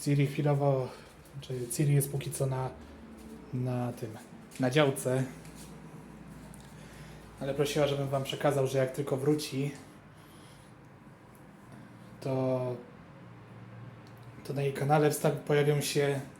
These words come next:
trzy filmy. Dwa informacyjne i jeden, y, jeden w formie piosenki. Pierwszy informacyjny dotyczy, dotyczy takiego dość,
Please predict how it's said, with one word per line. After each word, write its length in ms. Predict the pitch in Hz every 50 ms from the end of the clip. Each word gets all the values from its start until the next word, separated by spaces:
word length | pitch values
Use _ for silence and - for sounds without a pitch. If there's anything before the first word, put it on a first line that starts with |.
| - - - - - - -
trzy 260 | - - - 165 160
filmy. 300 | - - 135 123 113 110 110 - - - - - - - - - - - - - - - - - - - - - - - - - - - - - - - -
Dwa 260 | 131 127 127 135 156
informacyjne 1000 | 175 170 156 - 160 147 147 143 143 143 - - - 147 147 151 151 160 165 - - -
i 120 | 156 143
jeden, 520 | 147 151 143 135 143 139 139 135 135 131
y, 340 | 131 131 131 131 131 127 127 - - - - - - - - - - - - - - - - - - - -
jeden 200 | 151 139 139 139
w 60 | 139
formie 240 | - 143 139 139 131
piosenki. 580 | 139 135 - - 139 123 - - 120 113 107 - - - - - - - - - - - - - - - - -
Pierwszy 280 | - 156 160 156 - 165
informacyjny 640 | 151 151 160 147 147 147 143 147 156 147 151 151
dotyczy, 400 | 143 143 135 - 131 - - 139 - - - - - -
dotyczy 340 | 156 139 - 147 139 - -
takiego 420 | 139 135 139 139 139 139 135 127 - - - - - - - - - - - - - - - - - - - -
dość, 760 | 185 190 180 139 - - - - - - - - - -